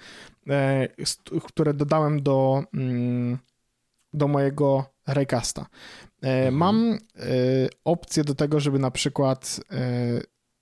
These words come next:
Speaker 1: zarządzać Apple Music, uruchamiać utwory czy coś takiego, znaleźć playlistę i od-,
Speaker 2: Mhm.
Speaker 1: ją odpalić. Mogę to zrobić z, z Raycasta. Em,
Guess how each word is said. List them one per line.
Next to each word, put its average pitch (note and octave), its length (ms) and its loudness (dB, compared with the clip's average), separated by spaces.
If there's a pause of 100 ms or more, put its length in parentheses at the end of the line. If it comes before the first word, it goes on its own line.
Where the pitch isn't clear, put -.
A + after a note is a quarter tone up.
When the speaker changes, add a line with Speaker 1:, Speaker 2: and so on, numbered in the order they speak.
(1400)
Speaker 1:
zarządzać D#3+ 600 2
Apple D#3 260 2
Music, D3+ 320 2 (340)
uruchamiać C#3+ 480 0
utwory C#3 800 2
czy - 80 -6
coś C3+ 160 -2
takiego, C3+ 480 0
znaleźć C3 320 0
playlistę C3+ 600 2
i C3+ 80 2
od-, C3 80 0
Speaker 2:
Mhm. D#3 120 0
Speaker 1:
ją C#3 140 2
odpalić. C3 560 -2 (400)
Mogę D3+ 220 2
to C#3+ 100 0
zrobić C#3 320 0
z, - 80 -8 (140)
z B2+ 400 2
Raycasta. - 460 -4 (520)
Em, B2+ 580 0